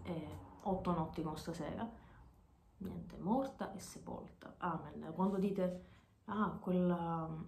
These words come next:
<clears throat> quando dite, ah, quella persona è morta, è scomparsa dalla faccia della vista." Ecco, qualcosa del genere. E niente, ora che finalmente mi sono adattata,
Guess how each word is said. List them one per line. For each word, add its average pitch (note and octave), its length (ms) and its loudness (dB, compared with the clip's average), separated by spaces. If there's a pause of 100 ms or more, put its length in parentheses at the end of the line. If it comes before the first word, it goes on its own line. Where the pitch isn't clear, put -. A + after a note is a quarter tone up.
(140)
<clears throat> - 2000 -4
quando G3 200 4
dite, F3+ 200 6
ah, G#3+ 80 6
quella F3+ 180 6
persona G3+ 320 6
è F#3 40 6
morta, F3+ 580 4
è G3+ 80 0
scomparsa A3 840 2
dalla F#3 220 4
faccia G3+ 300 0
della F3+ 200 0
vista." E3 300 -6 (140)
Ecco, - 280 -10 (1000)
qualcosa F3+ 320 -2
del - 180 0
genere. - 540 -2 (760)
E F3 400 2
niente, F3+ 300 2
ora A3 180 6
che F3+ 80 4
finalmente A3+ 540 8
mi F3 120 4
sono D#3+ 540 -2 (440)
adattata, B3 720 0